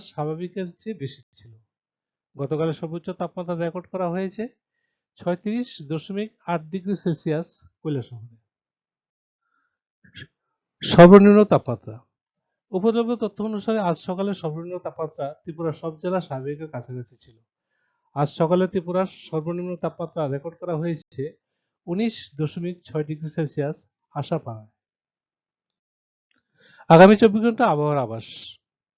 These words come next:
আগামী চব্বিশ ঘন্টায় ত্রিপুরার এক দুই জায়গায় বৃষ্টিপাতের সম্ভাবনা রয়েছে। সতর্কতা। ত্রিপুরার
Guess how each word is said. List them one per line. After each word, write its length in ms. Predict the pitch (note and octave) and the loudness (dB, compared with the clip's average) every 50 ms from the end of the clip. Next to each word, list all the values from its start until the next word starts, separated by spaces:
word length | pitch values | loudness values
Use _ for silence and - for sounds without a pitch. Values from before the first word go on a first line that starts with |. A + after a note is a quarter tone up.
| _ _ _ _ _ _ _ _ _ _ _ _ _ _ _ _ - | _ _ _ _ _ _ _ _ _ _ _ _ _ _ _ _ -8
আগামী 240 | E3+ E3+ G3+ A3 G#3+ A3 | -4 -2 -2 -2 0 -2
চব্বিশ 240 | A#3+ G#3 A#3 A#3 G#3+ A#3 | -2 -2 -2 -2 -2 -2
ঘন্টায় 340 | B3 A3+ - A#3+ A#3+ C4+ C#4+ - _ _ _ _ _ _ _ _ | -4 -2 -2 -2 -2 -2 -4 -10 _ _ _ _ _ _ _ _
ত্রিপুরার 420 | - G3+ F#3 G#3 G3+ G#3 G#3 G#3+ G#3 G#3+ G3+ - _ _ _ _ _ - | -8 -8 -6 -4 -2 0 0 0 -2 -6 -12 -16 _ _ _ _ _ -4
এক 160 | F#3 F#3+ F#3+ F3+ E3+ | -4 -4 -4 -6 -8
দুই 120 | F#3 G3+ G3 F3+ | -6 -4 -2 0
জায়গায় 320 | F#3 F3+ E3+ D#3+ D#3+ F#3+ C4+ - _ _ _ _ _ _ _ _ | 0 0 0 0 -4 -4 -8 -12 _ _ _ _ _ _ _ _
বৃষ্টিপাতের 560 | C3 D#3+ D#3 - - A3 - A3 - - G3 - | -12 -12 -12 -12 -14 -12 -12 -10 -10 -10 -12 -12
সম্ভাবনা 400 | - C#3+ B2+ A#2+ A#2 A#2+ B2 A#2+ | -12 -14 -14 -12 -12 -10 -10 -10
রয়েছে। 360 | A#2 A#2 A2+ A2 A2 - - A#2+ - _ _ _ _ _ _ _ _ _ _ _ _ _ _ _ _ _ _ _ _ _ _ _ _ _ - - _ - - - - - - _ _ _ _ - | -10 -10 -12 -12 -14 -18 -20 -20 -20 _ _ _ _ _ _ _ _ _ _ _ _ _ _ _ _ _ _ _ _ _ _ _ _ _ -20 -20 _ -20 -20 -20 -20 -20 -20 _ _ _ _ -2
সতর্কতা। 640 | - - - F#3+ F3+ G3+ F#3+ E3 E3 C3 - A#2 G#2+ - - _ _ _ _ _ _ _ _ _ _ _ _ _ _ _ _ _ _ _ _ _ _ _ | 4 10 10 12 12 12 12 10 10 6 6 2 -2 -4 -8 _ _ _ _ _ _ _ _ _ _ _ _ _ _ _ _ _ _ _ _ _ _ _
ত্রিপুরার 360 | - G3+ G3 A#3 A3+ A#3 | -4 -2 0 2 2 2